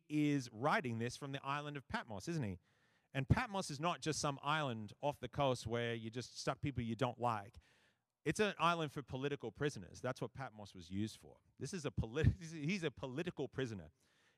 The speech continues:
Exile in Roman society was like, <laughs>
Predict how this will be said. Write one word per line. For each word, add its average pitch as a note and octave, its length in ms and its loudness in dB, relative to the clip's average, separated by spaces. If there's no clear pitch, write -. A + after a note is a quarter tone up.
Exile A#2+ 640 2
in C#3 160 -6
Roman D3 300 0
society G#2+ 460 -4
was A2 220 -4
like, A#2+ 220 -2
<laughs> - 100 -2